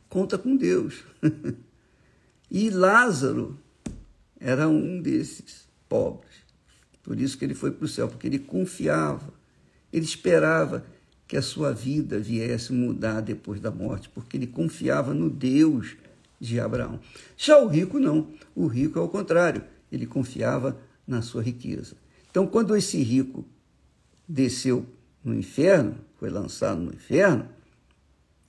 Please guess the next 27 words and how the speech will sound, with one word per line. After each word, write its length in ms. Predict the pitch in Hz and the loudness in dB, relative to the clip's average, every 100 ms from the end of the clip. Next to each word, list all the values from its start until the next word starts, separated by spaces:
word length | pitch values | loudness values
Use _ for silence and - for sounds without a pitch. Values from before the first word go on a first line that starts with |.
| _ _ - | _ _ 4
ele 420 | 180 247 240 196 | 6 6 4 -2
foi 240 | - 151 | 0 2
lançado 520 | 131 117 104 - 185 | 2 -2 0 2 2
de 140 | 180 208 | 0 -4
forma 300 | - 185 180 | 0 0 0
consciente. 1000 | - 196 - 175 202 220 208 - - - _ _ _ _ _ _ _ _ - | -4 -4 -4 -6 -4 -2 -4 -6 -12 -18 _ _ _ _ _ _ _ _ -6
Ele 180 | 160 156 | -4 -2
sabia 1040 | - 165 127 120 139 233 330 311 226 - - _ | 2 4 4 -2 -4 -4 -2 2 2 0 -14 _
por 200 | - 139 | -6 -6
que 140 | - 139 | -2 0
estava 600 | 135 - - 123 113 131 | 0 -2 -2 -2 -2 -4
indo 180 | 120 | -4
para 140 | 120 104 | -6 -8
o 20 | |
inferno, 440 | - - - - - _ _ _ _ _ | -10 -12 -14 -14 -18 _ _ _ _ _
porque 280 | - 120 - | -8 -6 -2
ele 140 | 123 | -2
deveria 520 | 117 120 117 117 120 117 | 0 -2 0 0 -2 -2
ter 200 | - 101 | -6 -8
sido 320 | - 117 113 | -8 -6 -4
muito 460 | 107 131 151 151 | -2 0 0 0
injusto, 600 | 131 113 117 107 - - _ _ | -4 -2 -4 -6 -10 -20 _ _
muito 360 | 135 156 156 - | -2 0 0 -2
mal 540 | 113 120 117 107 92 - _ _ _ _ | -2 0 0 -2 -6 -16 _ _ _ _
aqui 300 | 120 120 - | -4 -4 -4
na 180 | 120 107 | -4 -4
terra. 420 | - 101 107 - | -4 -6 -6 -6